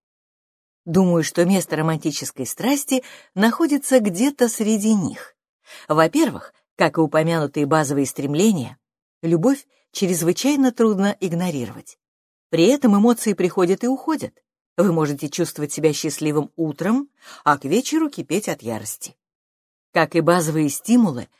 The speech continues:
любовь заставляет человека добиваться вполне конкретной цели, возлюбленного, подобно тому, как голодного интересует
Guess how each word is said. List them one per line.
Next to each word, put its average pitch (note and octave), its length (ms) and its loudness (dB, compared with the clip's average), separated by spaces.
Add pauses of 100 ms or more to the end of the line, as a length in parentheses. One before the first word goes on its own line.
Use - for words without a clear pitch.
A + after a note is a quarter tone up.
(140)
любовь F#3 380 4
заставляет F#3+ 560 2
человека D#3+ 500 2
добиваться E3 540 0
вполне F#3+ 400 -2
конкретной A#3+ 580 0
цели, G#3 380 -2
возлюбленного, F3 840 -2 (520)
подобно D#3+ 480 2
тому, F3 420 0 (220)
как E3+ 200 2
голодного G3 640 2
интересует E3+ 720 -2